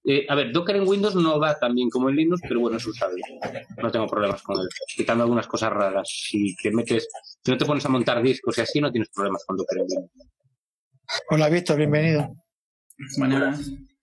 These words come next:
Speaker 2: Estás sin vídeo.
Speaker 3: ¿Estoy sin vídeo?
Speaker 2: Sí. Yo no veo vídeo de tuyo.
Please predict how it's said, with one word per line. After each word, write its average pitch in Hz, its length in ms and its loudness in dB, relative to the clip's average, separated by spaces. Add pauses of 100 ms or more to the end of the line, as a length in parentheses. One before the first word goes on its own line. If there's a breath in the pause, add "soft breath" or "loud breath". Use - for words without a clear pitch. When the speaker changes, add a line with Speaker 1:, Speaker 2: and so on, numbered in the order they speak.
(1160)
Speaker 2:
Estás 160 280 0
sin 160 140 4
vídeo. 131 460 2 (1800)
Speaker 3:
¿Estoy 131 240 -4
sin 147 200 -2
vídeo? 190 280 0 (520)
Speaker 2:
Sí. 233 240 0 (420)
Yo 160 180 4
no 180 120 4
veo 156 220 4
vídeo 127 320 2
de 113 300 0
tuyo. 107 260 -4